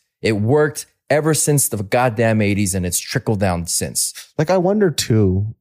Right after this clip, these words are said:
Speaker 2: like, with the, with, you know, you know, for an eighteen-year-old who's in that situation,
Speaker 1: Yeah.
Speaker 2: let's say that they, um, especially because of technology now, you can actually see, like,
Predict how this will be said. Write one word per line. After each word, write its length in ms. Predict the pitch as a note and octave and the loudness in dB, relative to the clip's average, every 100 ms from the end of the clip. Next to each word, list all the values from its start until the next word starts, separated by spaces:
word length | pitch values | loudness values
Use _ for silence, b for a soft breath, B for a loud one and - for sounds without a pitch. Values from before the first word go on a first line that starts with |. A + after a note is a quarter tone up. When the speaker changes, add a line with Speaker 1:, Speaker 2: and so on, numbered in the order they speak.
| _ - | _ -2
Speaker 2:
like, 240 | G2 F#2+ | -2 0
with 140 | G2 | 0
the, 220 | G2+ G2+ - | 2 0 2
with, 180 | G2+ F#2+ | 0 0
you 100 | G#2+ | 2
know, 260 | G2 F2 F2+ - G#2 _ _ _ _ _ _ - | 2 2 0 -6 -20 _ _ _ _ _ _ -2
you 80 | F#2+ | 0
know, 60 | |
for 260 | F2 G#2+ F#2+ | 2 0 2
an 60 | F2+ | 2
eighteen-year-old 760 | G#2 - C3+ B2 F2+ E2 A2 - | 2 0 0 2 2 2 -2 -2
who's 160 | - F#2 | 0 2
in 80 | F2+ | 4
that 140 | E2+ | 2
situation, 680 | - D#2 E2+ E2+ E2+ F2 G#2 | 0 0 2 2 2 0 0
Speaker 1:
Yeah. 340 | G#2 F#2+ E2 - - | 0 0 -2 -8 -4
Speaker 2:
let's 160 | G2+ | -2
say 200 | - G2+ | 2 2
that 240 | F#2+ F2+ - | 2 0 2
they, 240 | F2+ F2+ | 2 4
um, 440 | F2 E2+ E2 F2+ - | 6 4 4 0 -2
especially 320 | G2+ A#2 A#2 | 0 0 0
because 280 | G#2 G2+ F#2 | 0 2 0
of 60 | - | 0
technology 480 | G#2+ G2 F#2 F2+ | 2 2 2 4
now, 260 | F2 F#2+ F#2+ | 4 4 4
you 200 | F#2+ G#2 | 2 0
can 260 | - G#2 G2 | 2 2 2
actually 360 | F2+ G2+ G2 | 0 0 0
see, 400 | F2 - G2 F#2 | 0 2 2 4
like, 200 | E2+ E2+ | 4 2